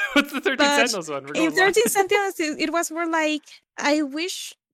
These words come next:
Speaker 2: the, the plot twist wasn't, like, they were, like, in these, um, simulation because it
Speaker 1: Mm.
Speaker 2: really, like, lowers the stakes of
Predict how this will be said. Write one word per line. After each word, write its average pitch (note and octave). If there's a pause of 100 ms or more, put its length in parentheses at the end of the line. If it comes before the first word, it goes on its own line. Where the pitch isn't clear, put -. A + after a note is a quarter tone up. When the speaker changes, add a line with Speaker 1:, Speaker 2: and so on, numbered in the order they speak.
(300)
Speaker 2:
the, A#3+
the A#3
plot A#3+
twist C#4+
wasn't, A#3+
like, A3
they A3+
were, A3
like, G#3+
in A3+
these, G#3 (200)
um, G3 (840)
simulation A#3+
because C4
it B3
Speaker 1:
Mm. A3+
Speaker 2:
really, C4
like, A3+ (420)
lowers C4
the B3+
stakes -
of A3